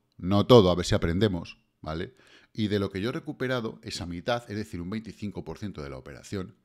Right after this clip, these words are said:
la mitad de lo que he recuperado, porque la otra mitad lo voy a guardar por si tengo más oportunidades, lo voy a meter en un punto en el cual,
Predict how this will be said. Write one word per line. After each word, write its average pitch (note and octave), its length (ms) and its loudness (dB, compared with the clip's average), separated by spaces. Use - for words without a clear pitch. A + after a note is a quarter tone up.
la - 120 -16
mitad F#2 320 -4
de D3+ 60 -2
lo C3 100 -4
que C3 80 -6
he C3 40 -4
recuperado, G2 680 -6
porque D#2 220 -12
la D#2+ 60 -8
otra E2+ 140 -8
mitad A2+ 260 -4
lo F#2+ 120 -6
voy A2 140 0
a A2+ 40 0
guardar F#2 340 -4
por F#2 120 -10
si - 140 -10
tengo G2+ 220 -4
más F#2+ 180 -4
oportunidades, E2 640 -10
lo F#2+ 280 2
voy B2+ 220 2
a D#3 80 2
meter C#3+ 480 0
en G#2+ 160 -6
un D#3+ 180 -4
punto E3 540 0
en G#2 160 -6
el F#2+ 160 -4
cual, C3 360 -2